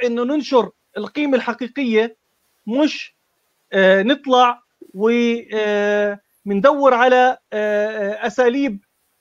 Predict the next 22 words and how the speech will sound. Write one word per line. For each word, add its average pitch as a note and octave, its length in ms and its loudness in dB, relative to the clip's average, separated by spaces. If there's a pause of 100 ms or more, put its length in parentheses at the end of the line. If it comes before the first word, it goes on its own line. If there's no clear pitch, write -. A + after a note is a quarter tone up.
(120)
لتنويم A#3+ 580 0
الناس C#4+ 320 0
أكثر B3+ 260 -4
ما B3 120 -4
هي A#3 180 -2
نايمة. F3 360 -8 (500)
فأنا A3+ 840 2
بدي A#3+ 260 2
أشكر C#4 300 -4
الجميع C4 680 -2 (320)
فعلا، B3 460 0 (400)
وإن F#3+ 120 -8
شاء C#4 240 2
الله، C4 200 0
إن A#3+ 80 -2
شاء C4 240 -2
الله، A#3 380 -2 (440)
آه، G#3 280 2
هاي C#4+ 260 4
الموهبة A3+ 640 0 (920)
حتفرض B3+ 580 -2
نفسها، G#3+ 440 -4